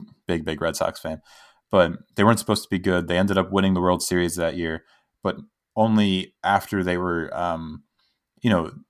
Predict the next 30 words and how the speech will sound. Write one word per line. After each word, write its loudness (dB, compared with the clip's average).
the 0
city 4
of -4
Boston 4
was -2
strengthened -2
and -4
brought 4
together 0
after 0
the -2
marathon 2
bombings 0
in -6
early -2
April. -6
There 4
was 2
a 0
Red 6
Sox 2
player, 0
Will 2
Middlebrooks, 0
initially 2
coined 2
the 0
term 2
Boston 4
Strong, 2